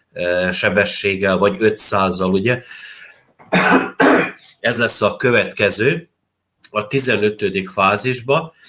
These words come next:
amit a Junicki, ö, mondott, hogy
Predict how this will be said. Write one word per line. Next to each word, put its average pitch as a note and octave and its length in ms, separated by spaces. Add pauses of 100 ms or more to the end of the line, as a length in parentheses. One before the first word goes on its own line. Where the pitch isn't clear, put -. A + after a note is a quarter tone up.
(440)
amit G#2 460
a G#2+ 40
Junicki, A#2 840 (220)
ö, F#2+ 160
mondott, A2+ 640 (160)
hogy G#2 680